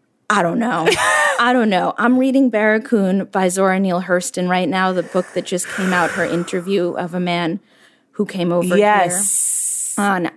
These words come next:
Speaker 1: uh, the last slave ship to come to the U S.
Speaker 2: Yes.
Speaker 1: And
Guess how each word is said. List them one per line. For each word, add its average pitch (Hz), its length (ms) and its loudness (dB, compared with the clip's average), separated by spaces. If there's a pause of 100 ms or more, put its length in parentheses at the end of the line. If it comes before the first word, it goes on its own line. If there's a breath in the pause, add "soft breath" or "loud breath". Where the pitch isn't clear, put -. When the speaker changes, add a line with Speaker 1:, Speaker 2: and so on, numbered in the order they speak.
(160)
Speaker 1:
uh, - 120 -6
the 190 140 -4
last 180 320 0
slave 175 280 -2
ship - 260 -6
to - 120 -12
come 180 300 -4
to 165 400 -2
the 196 140 -6
U 165 180 0
S. 123 340 -4
Speaker 2:
Yes. 165 520 0 (120)
Speaker 1:
And 180 640 -4